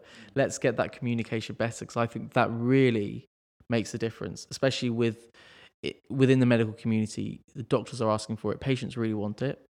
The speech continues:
This, this alternative way to, to manage things. There's, there is no one out there who wants to take ten medicines a day. And there are so many people out there who, given an alternative, would take it. So I think, I think together we can continue to drive that message.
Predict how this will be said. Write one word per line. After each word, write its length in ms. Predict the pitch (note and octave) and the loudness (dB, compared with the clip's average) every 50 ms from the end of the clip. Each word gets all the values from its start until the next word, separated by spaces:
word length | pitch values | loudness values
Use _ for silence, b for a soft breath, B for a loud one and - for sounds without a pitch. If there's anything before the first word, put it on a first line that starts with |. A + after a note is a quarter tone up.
| _ _ _ _ _ _ _ _ _ _ _ _ _ _ - | _ _ _ _ _ _ _ _ _ _ _ _ _ _ -2
This, 260 | A2+ G#2 - - - | -2 -2 -2 -6 -6
this 320 | - A2+ A2 - - - - | -4 -4 -4 -4 -6 -10 -4
alternative 580 | A#2+ A#2 A2 - - A#2 A2 A2 A2 - A2+ A#2+ | -2 -2 -2 0 -2 -2 0 0 -2 -4 -6 -2
way 320 | A2 A2 G#2+ G#2+ G#2+ A2 B2+ - | 0 0 0 0 -2 -4 -8 -8
to, 100 | - - | -10 -10
to 240 | - - - - A#2 | -10 -10 -10 -2 0
manage 220 | A2 G#2+ G#2+ - | 0 0 0 -2
things. 260 | - A2+ A2 - - _ _ _ _ _ _ _ _ _ _ | -4 -6 -6 -6 -10 _ _ _ _ _ _ _ _ _ _
There's, 340 | D3 D3 C3 C3+ C3 B2 B2+ | -12 0 2 2 2 2 0
there 280 | C3 C3+ C#3 C#3+ D3 D3 | -4 -2 4 6 6 6
is 100 | D3 D3 | 6 4
no 220 | E3 F3+ F#3+ F#3 | 4 4 6 6
one 140 | D#3+ D3+ C3+ | 6 6 6
out 160 | C3 B2+ - | 4 4 4
there 100 | A2+ A2+ A2+ | 2 2 2
who 100 | A#2 A2+ | 2 0
wants 260 | A2+ A#2+ A#2+ - - | 0 -2 -4 -6 -8
to 60 | A2+ | -10
take 300 | - - A2 - - - | -4 -2 -2 -2 -2 -8
ten 200 | - - A2+ G#2+ | -6 -6 -4 -4
medicines 400 | G#2+ G#2+ G2 - - - G#2 G#2 | -4 -6 -8 -8 -8 -8 -8 -6
a 60 | A2 - | -6 -6
day. 280 | - G2+ G2 D3 - _ _ _ _ b b b b b b _ _ _ _ - | -6 -6 -6 -6 -10 _ _ _ _ b b b b b b _ _ _ _ -2
And 140 | B2+ B2 | 2 4
there 80 | B2+ A#2+ | 6 6
are 40 | A2 | 4
so 280 | - - - C3 B2+ | 2 4 4 4 6
many 120 | B2 A#2+ A2+ | 6 4 2
people 220 | A#2 A2+ G2+ A2 | 2 0 0 0
out 160 | A2 A2 - - | 0 0 0 0
there 220 | G#2 G2+ G#2 - - | -2 -2 -2 -4 -6
who, 200 | B2 A#2+ A#2 A2 | -4 -2 -2 -2
given 280 | G#2+ - B2+ A2+ A2+ A2+ | 0 0 0 0 2 0
an 100 | A2 G#2+ | 0 0
alternative, 680 | G#2+ G#2 G2+ - A#2+ A2 G#2 G2+ G2+ - - - G2 - _ - | 0 -2 -4 -2 -2 -2 -2 -2 -4 -4 -6 -6 -6 -8 _ -8
would 120 | G#2+ G#2 - | -8 -8 -4
take 280 | A2+ G#2+ G#2 - - | -4 -6 -6 -6 -8
it. 120 | - - _ _ _ _ _ _ _ _ _ _ _ _ _ _ b b b b _ _ | -14 -14 _ _ _ _ _ _ _ _ _ _ _ _ _ _ b b b b _ _
So 120 | - - A2+ | -4 0 0
I 60 | A2+ | 0
think, 240 | - - A2 - - | 0 -2 -6 -4 0
I 100 | A2+ A#2 | -2 -2
think 200 | - - A2+ - | -2 -2 -8 -8
together 360 | - - - A#2+ A2+ A2 A2 | -10 -4 2 2 2 4 2
we 140 | G#2+ G#2+ A2 | -2 -4 -6
can 160 | - - A2+ | -6 -8 -8
continue 380 | G#2 G#2+ G#2 - - G#2+ G#2+ G2+ | -8 -8 -10 -8 -8 -8 -8 -8
to 120 | - - | -10 -10
drive 240 | - G#2+ G#2 F#2 F2+ | -6 -4 -2 -2 -2
that 140 | F#2+ - G2+ | -6 -8 -8
message. 420 | G#2+ A2+ - - - - - - | -10 -10 -10 -10 -12 -14 -14 -18